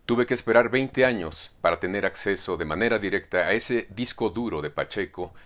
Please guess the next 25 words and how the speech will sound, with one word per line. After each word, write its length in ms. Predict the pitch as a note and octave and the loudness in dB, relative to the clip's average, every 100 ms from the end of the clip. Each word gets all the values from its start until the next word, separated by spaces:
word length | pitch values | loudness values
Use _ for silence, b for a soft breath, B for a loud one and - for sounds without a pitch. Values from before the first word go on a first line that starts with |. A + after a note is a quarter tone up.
| b | b
que 80 | F#2+ | 2
había 160 | G#2+ | 4
alimentado 720 | C3 B2+ A2+ - B2 A#2+ A#2 - | 2 2 -2 6 6 6 -2 -4
con 160 | F#2+ | -6
sus 160 | F2+ G#2 | -6 -4
hallazgos 520 | E2 A2 A2 G#2+ G2+ | -2 0 -2 -4 -6
toda 240 | - F2+ E2 | -4 -2 -2
la 80 | C#2+ | -4
vida. 360 | C#2 C2+ - _ B B - | -8 -12 -16 _ B B -12
Su 160 | - | -4
memoria 380 | F#2 F#2+ G#2+ A2 | -2 0 2 2
fotográfica, 760 | A2 F2 F2 G#2 A2 A2+ B2 | 0 -4 4 6 4 -4 -6
como 200 | - F2 | -6 -4
la 120 | D#2 D2 | -2 -2
de 180 | D2 | -2
Carlos 280 | - G3+ G2+ | 2 2 2
Monsiváis, 720 | F2+ F2 D#2+ E2 F2 - - B B B B | -6 -8 -2 0 0 -4 -16 B B B B
era 180 | G#2 G2 | 2 2
asombrosa. 600 | - E2+ D2 C#2+ - - - B B B | 2 -6 -6 -8 -10 -14 -18 B B B
En 100 | G#2+ | -4
mil 100 | A2 | 0
novecientos 480 | B2+ A2+ B2 A#2 A2+ | 0 0 -2 -4 -6
ochenta 380 | G2+ F#2 D#2+ D#2+ | -6 -6 -4 -4
y 60 | |
siete, 520 | D#2 G2+ F#2+ - C#3 | -4 -2 -2 -4 -12